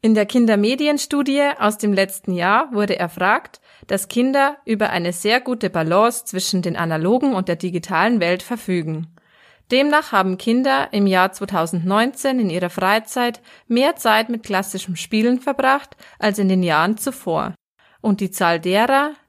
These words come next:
die im Internet surfen, hat sich sogar verringert. Neunundachtzig Prozent der befragten Kinder verbringen ihre Freizeit mit Freunden und dreiundachtzig Prozent spielen gerne im Freien. Ich denke, das sind beruhigende Zahlen. Nichtsdestotrotz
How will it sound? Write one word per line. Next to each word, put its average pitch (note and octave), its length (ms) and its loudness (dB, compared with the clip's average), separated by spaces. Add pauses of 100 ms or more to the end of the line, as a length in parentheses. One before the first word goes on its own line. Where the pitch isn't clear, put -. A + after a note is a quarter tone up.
die G3 120 0
im F#3+ 80 2
Internet C4+ 500 0
surfen, C4 520 0
hat F#3 180 -2
sich A#3+ 160 -6
sogar F#3+ 320 0
verringert. E3 720 -4 (880)
Neunundachtzig A3+ 800 0
Prozent A3+ 460 -4
der D4+ 60 2
befragten C4 500 0
Kinder C4 240 -4
verbringen A3+ 480 0
ihre A3+ 160 2
Freizeit G#3+ 480 0
mit C#4 100 -4
Freunden E3 720 -2 (340)
und G3 200 0
dreiundachtzig C4 720 0
Prozent A3+ 480 0
spielen F3 400 -2
gerne E3 320 0
im A#3+ 100 0
Freien. - 540 -4 (880)
Ich - 180 -4
denke, B3+ 260 0
das G#3+ 200 -2
sind A3 180 2
beruhigende F#3+ 540 2
Zahlen. D#3 680 -4 (440)
Nichtsdestotrotz G3 1300 -2